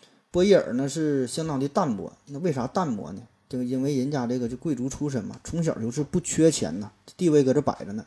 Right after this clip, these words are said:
那经历了风风雨雨，一切反倒是看透了。但是你不追求财富，也不热衷于权力，这人生必须得有个突破口啊，你必须得找点事儿干呢。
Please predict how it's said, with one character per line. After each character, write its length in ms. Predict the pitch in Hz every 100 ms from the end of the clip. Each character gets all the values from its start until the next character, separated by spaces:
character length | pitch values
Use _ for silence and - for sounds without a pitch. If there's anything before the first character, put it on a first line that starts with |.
| -
那 120 | 143
经 240 | - 147
历 100 | 170
了 120 | 165
风 200 | 139 170
风 160 | 156 156
雨 60 | 139
雨， 320 | 160 73 - - -
一 140 | - 151
切 200 | 214 170
反 160 | 107
倒 140 | 117 127
是 220 | 139 131 - -
看 160 | 156
透 220 | 139 190
了。 120 | 104 - _ _ _ - - _ _ _ _ _
但 160 | 185 175
是 140 | 190
你 160 | 147 139
不 200 | - 208
追 220 | 180 180
求 200 | 151 160
财 260 | - 131
富， 340 | 151 180 156 127
也 140 | 104
不 240 | 127 156 160
热 160 | 175
衷 180 | 147 139
于 260 | 131 143 - -
权 200 | - 120
力， 200 | 160 -
这 120 | -
人 180 | 143 139
生 220 | 151 135
必 80 | 143
须 120 | 139
得 60 | 135
有 80 | 135
个 120 | 131
突 160 | - 127
破 160 | 147
口 100 | 135 - 98
啊， 140 | 131 _
你 100 | 117
必 120 | 113
须 120 | 139 135
得 100 | 117
找 160 | 113
点 120 | 127
事 100 | 101
儿 60 | 135
干 180 | 117
呢。 100 | 107